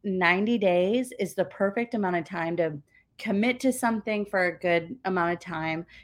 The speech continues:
create a solid plan and test it, and then reevaluate. So plan out your ninety days, but before that ninety days is up, just make sure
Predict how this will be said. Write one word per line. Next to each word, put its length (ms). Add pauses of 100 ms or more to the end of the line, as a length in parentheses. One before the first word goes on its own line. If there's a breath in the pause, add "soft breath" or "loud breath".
create 520
a 60
solid 460
plan 460
and 240
test 380
it, 220
and 160
then 200
reevaluate. 840 (320 loud breath)
So 380 (320)
plan 320
out 160
your 120
ninety 280
days, 400
but 140
before 380
that 220
ninety 360
days 320
is 260
up, 300 (160)
just 260
make 180
sure 480